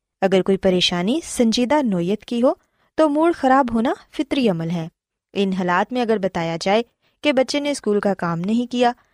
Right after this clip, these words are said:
یا ٹیچر نے اس پر سخت ریمارکس لکھے ہیں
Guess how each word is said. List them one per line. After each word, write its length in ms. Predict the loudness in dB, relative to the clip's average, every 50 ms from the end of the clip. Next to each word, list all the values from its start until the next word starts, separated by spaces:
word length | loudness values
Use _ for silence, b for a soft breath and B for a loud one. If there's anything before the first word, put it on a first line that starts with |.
| _ _ _
یا 140 | 0 0 2
ٹیچر 320 | 2 0 -2 0 0 -2
نے 80 | -2 -2
اس 180 | -4 -6 -4 -2
پر 140 | -2 -2
سخت 380 | -2 -2 -2 -2 -2 -2 _ -6
ریمارکس 600 | -4 -2 -2 -2 -2 -2 -2 -2 -2 -2 -2 -2
لکھے 180 | -4 -2 -2 0
ہیں 200 | 0 0 -2